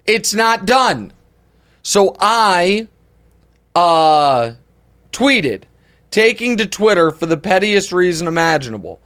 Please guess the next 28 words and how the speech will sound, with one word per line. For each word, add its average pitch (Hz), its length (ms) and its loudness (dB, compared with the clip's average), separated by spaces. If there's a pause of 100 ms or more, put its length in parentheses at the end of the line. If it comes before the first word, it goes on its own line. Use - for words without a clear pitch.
(300)
To 175 80 2
win 196 220 2
the 175 100 0
silliest 202 580 0
argument 175 480 0
of 160 160 0
my 160 180 0
life. 151 460 0 (1000)
At 208 240 -2
your 214 180 2
house, 190 320 0
do 165 80 -6
you 196 140 0
keep 202 260 -6
the 185 120 2
toaster? 180 640 0 (220)
A, 185 460 0 (140)
on 190 240 0
the 185 80 0
counter. 165 540 -2 (360)
B, 180 560 -2
in 165 140 0
a 170 80 2
drawer 185 580 2
slash 185 680 -2
cabinet. 190 560 -2 (1400)
Seventy-eight 247 1000 0
percent 160 560 -2